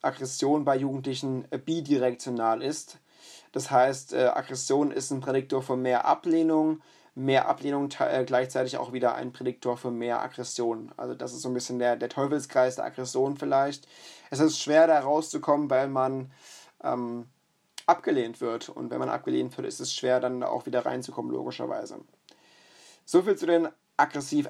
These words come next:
abgelehnten Kindern, jetzt zu den verschlossen abgelehnten Kindern. Die sind sozial zu-,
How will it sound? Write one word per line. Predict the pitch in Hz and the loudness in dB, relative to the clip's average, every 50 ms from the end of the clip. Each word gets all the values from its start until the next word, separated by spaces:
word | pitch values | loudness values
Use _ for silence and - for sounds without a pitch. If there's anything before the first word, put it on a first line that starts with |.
| - _ - | -8 _ 2
abgelehnten | 151 170 - - - 170 175 180 185 185 180 170 | 2 2 2 -2 0 2 2 2 0 -2 -4 -4
Kindern, | 175 196 175 170 175 170 170 170 165 - | -2 0 0 2 2 2 2 2 0 0
jetzt | 131 143 156 151 - | -2 -2 -2 -4 -4
zu | - 143 | -2 -2
den | 139 139 135 | 0 0 -2
verschlossen | 135 131 127 127 - - 143 143 165 - - - 139 120 | -2 -2 -2 -2 -2 0 4 4 4 4 4 -2 -6 -2
abgelehnten | - 127 - - - - 127 123 123 131 131 135 | -2 -4 -4 -4 -6 -4 -4 -4 -4 -6 -6 -4
Kindern. | - 131 135 147 156 175 196 - _ - - - - _ _ - | -4 -2 0 2 2 0 0 -4 _ -20 -20 -20 -20 _ _ 0
Die | 156 156 | 2 2
sind | 180 175 175 160 | 4 2 2 2
sozial | 165 160 143 135 147 143 147 151 156 156 | 2 2 2 2 4 6 6 6 4 2
zu-, | 156 - - 147 - | -2 -6 -8 -8 -8